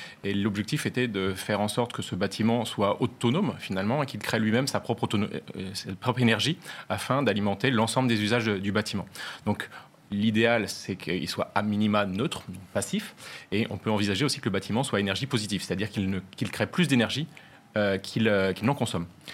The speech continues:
Et ça, ça permet effectivement d'alimenter, le cas échéant, d'autres fonctions dans la ville,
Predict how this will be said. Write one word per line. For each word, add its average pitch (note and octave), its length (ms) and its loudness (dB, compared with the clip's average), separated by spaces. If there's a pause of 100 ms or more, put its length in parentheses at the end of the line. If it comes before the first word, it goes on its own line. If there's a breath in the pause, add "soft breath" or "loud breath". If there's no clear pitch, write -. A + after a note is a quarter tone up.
(300 loud breath)
Et F#2 80 0
ça, C#3 320 4
ça - 120 -2
permet G#2 280 2
effectivement G#2+ 420 0
d'alimenter, G2+ 420 2
le G2 120 2
cas G2 140 2
échéant, G#2 320 2
d'autres C3 360 0
fonctions A2 440 0
dans F2+ 100 0
la F2+ 80 0
ville, B2 160 0